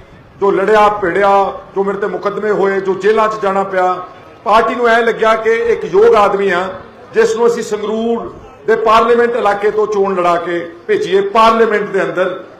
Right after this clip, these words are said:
ਦੇਸ਼ ਦੀ ਸਭ ਤੋਂ ਵੱਡੀ ਪੰਚਾਇਤ, ਜਿੱਥੇ ਪੰਜ ਸੌ ਪੰਤਾਲੀ ਮੈਂਬਰਾਂ ਨੇ ਸਾਰੇ ਦੇਸ਼ ਵਿੱਚੋਂ ਆਣ ਕੇ ਪੱਖ ਰੱਖਣਾ ਹੈ। ਇਹ ਜਿਹੜਾ ਨਤੀਜਾ ਹੋਵੇਗਾ ਸੰਗਰੂਰ ਦਾ, ਇਹ ਕੋਈ ਸਧਾਰਨ ਨਤੀਜਾ ਨਹੀਂਗਾ।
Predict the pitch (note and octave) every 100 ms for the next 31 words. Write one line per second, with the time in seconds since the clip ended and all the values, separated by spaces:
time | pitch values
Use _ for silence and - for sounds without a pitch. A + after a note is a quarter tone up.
0 | - G#3+ A#3+ A3+ A#3 D#4+ C#4 B3+ A3 G#3
1 | G#3+ G3 G3+ G#3 G#3 G3 G#3+ G#3+ G#3 G#3
2 | - A3+ A3 F#3+ G3 G3 G#3+ G#3 G3 G3
3 | G3 F#3+ F3 - - - - - A3 C4
4 | B3+ A3 G#3+ G#3 G#3 F#3 F#3 F#3 G3 -
5 | - E3 C#3+ C#3+ B2+ B2 - - - -
6 | _ - - C4 B3+ C4 B3 A#3 A3 B3+
7 | A3 A3+ A#3 A#3 G#3+ G3 G#3+ A3 G#3+ A3
8 | A3+ G#3+ G#3+ F#3 F3+ G3+ G3 F#3 F#3 D#3
9 | F3+ C3+